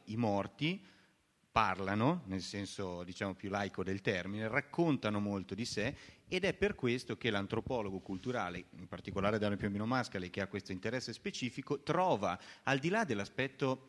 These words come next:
biologico, oserei dire, perché è anche quello su cui lui lavora, eh, trova motivo di interesse e di studio per, ehm, raccogliere informazioni che vanno al di là della semplice biologia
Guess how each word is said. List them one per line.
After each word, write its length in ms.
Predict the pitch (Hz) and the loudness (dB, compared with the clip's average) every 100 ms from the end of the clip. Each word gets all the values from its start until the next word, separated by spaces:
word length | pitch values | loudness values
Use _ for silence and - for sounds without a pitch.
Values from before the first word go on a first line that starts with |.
| 120 | -8
biologico, 640 | 110 120 143 117 98 95 | 0 2 4 2 0 -4
oserei 340 | 95 92 92 90 | -2 0 -2 -2
dire, 460 | 95 85 95 160 - | -4 -2 0 -2 -4
perché 260 | 85 95 | -6 -2
è 40 | 90 | -2
anche 220 | 98 95 | -2 -4
quello 240 | 104 98 | -2 -2
su 160 | 90 - | -4 -6
cui 160 | 101 | -4
lui 160 | 92 101 | -2 0
lavora, 420 | 147 113 98 127 - - - - | 0 0 -2 -4 -8 -20 -18 -4
eh, 220 | 123 117 | -2 2
trova 280 | 185 175 135 | 2 4 2
motivo 540 | 165 - 170 180 160 | 2 0 0 2 2
di 140 | 113 | 2
interesse 540 | 107 92 120 135 - 113 | 0 2 4 2 2 0
e 40 | |
di 120 | 107 | 0
studio 500 | 117 - 107 98 127 | -2 -2 -2 2 2
per, 420 | 151 - 185 220 - - | 2 0 0 0 -4 -8
ehm, 680 | 120 113 104 101 98 98 - - _ _ - | -4 -2 -2 -4 -6 -8 -12 -18 _ _ -4
raccogliere 680 | - 143 - 190 175 120 117 | 0 0 2 2 4 4 4
informazioni 1120 | 123 - 139 139 156 - 131 117 110 139 165 - - | 2 4 4 4 0 2 4 6 6 4 0 -12 -4
che 120 | 123 | -2
vanno 340 | 139 143 131 | 0 0 0
al 220 | - 135 123 | 2 2 2
di 140 | 120 | 2
là 280 | 156 117 90 _ | 2 2 -2 _
della 240 | 104 101 | -4 -2
semplice 480 | - 110 104 104 98 | -2 -2 -2 -4 -6
biologia 640 | 92 95 95 92 90 90 | -2 -2 -2 -4 -6 -6